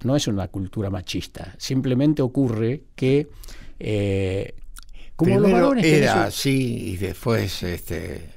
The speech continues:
Speaker 2: bueno... Ahora hay un, un, una puja diferente, aparentemente, entre el hombre y la mujer, eh, no sé si entre
Speaker 1: No,
Speaker 2: la
Speaker 1: no,
Speaker 2: madre
Speaker 1: no.
Speaker 2: y el hombre y el padre, pero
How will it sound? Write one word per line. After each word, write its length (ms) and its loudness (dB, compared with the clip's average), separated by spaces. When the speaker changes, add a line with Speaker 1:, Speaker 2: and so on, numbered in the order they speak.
Speaker 2:
bueno... 480 -8
Ahora 380 4
hay 240 2
un, 340 -2
un, 320 0
una 320 0
puja 320 0
diferente, 840 0
aparentemente, 960 0
entre 560 -2
el 140 -4
hombre 280 -2
y 40 -4
la 100 -4
mujer, 920 -2
eh, 60 -10
no 180 -6
sé 300 -4
si 160 -6
entre 240 -4
Speaker 1:
No, 60 -2
Speaker 2:
la 80 -2
Speaker 1:
no, 40 -2
Speaker 2:
madre 320 0
Speaker 1:
no. 60 -4
Speaker 2:
y 40 -6
el 180 -6
hombre 340 -2
y 100 -4
el 120 -4
padre, 560 2
pero 340 -8